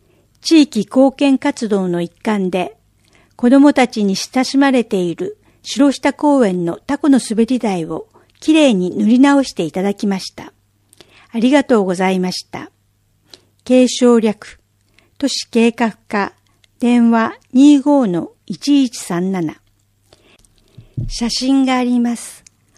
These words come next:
ピカピカきれいな赤色になって、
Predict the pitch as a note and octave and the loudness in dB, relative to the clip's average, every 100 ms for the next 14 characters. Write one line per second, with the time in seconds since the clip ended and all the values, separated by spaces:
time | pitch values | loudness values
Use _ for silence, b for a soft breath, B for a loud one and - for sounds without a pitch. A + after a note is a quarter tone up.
0 | _ _ _ - - D4+ - - G#3 F#3 | _ _ _ -14 -2 -2 -2 -8 -6 -6
1 | - D#4 D4+ C#4+ A3 F#3+ F#3 A#3+ B3+ B3 | -4 0 2 2 0 -2 -4 -2 0 2
2 | B3 A#3+ A#3+ A#3+ _ F#3+ C#4+ | 4 4 2 -2 _ -8 -8